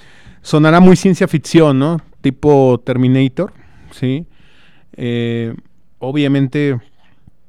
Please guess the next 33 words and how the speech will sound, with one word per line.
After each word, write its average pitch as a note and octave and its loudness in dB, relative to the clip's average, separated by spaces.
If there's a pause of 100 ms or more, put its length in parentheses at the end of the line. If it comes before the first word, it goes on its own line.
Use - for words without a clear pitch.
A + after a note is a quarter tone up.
(380)
no C3 4
sabemos C3 0
cuál C3 -4
es B2+ -6
el A#2+ -6
poder A#2+ -8
que A#2+ -10
llega B2 -8
a A#2+ -12
tener A#2 -8 (140)
este - -8
tipo C3+ -6
de B2 -8
tecnología, B2 -6 (1200)
las B2+ -4
decisiones C#3+ -2
que B2 -8
llega B2 -4
a B2+ -8
tomar B2 -4
basadas B2 -8
en C3 -8
la A#2+ -6
información A2+ -10 (1120)
y B2+ -8
este C#3+ -6
tipo D3 -6
de B2+ -8
escándalos C#3+ -6
que B2 -12
se - -20
está - -8
dando, B2+ -4